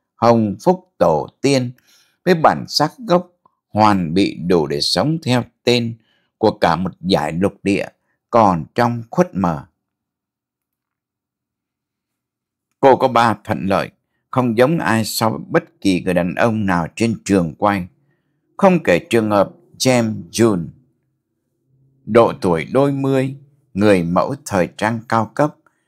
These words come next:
và là một người đồng tính nữ. Ông nào trên trường quay, cả tôi nữa, cũng tin rằng anh ta có cây đũa thần có thể chuyển đổi cô trở về lại dị tính ái.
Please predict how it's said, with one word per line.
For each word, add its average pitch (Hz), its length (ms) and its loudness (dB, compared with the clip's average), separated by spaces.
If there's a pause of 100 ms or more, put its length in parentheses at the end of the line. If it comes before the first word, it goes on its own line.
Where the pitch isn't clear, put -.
(160)
và 110 120 2
là 113 140 2
một 104 280 -4
người 101 200 0
đồng 98 360 -2 (180)
tính 156 260 0
nữ. 127 240 0 (1600)
Ông 120 320 2
nào 92 240 0
trên 107 320 -2
trường 87 340 2
quay, 95 320 -2 (280)
cả 92 120 -4
tôi 147 320 2
nữa, 139 320 -2 (160)
cũng 160 300 -4
tin 143 300 -2
rằng 95 320 -2 (720)
anh 120 340 -6
ta 117 100 -2
có 117 200 -8 (140)
cây 117 220 0
đũa 107 280 -6 (120)
thần 80 280 -4 (360)
có - 100 -2
thể 92 240 0
chuyển 92 260 0
đổi 76 300 0
cô 123 320 0 (160)
trở 73 280 0
về 85 260 -2
lại 82 320 -4 (160)
dị 78 340 -4 (120)
tính 139 320 -2
ái. 107 260 -4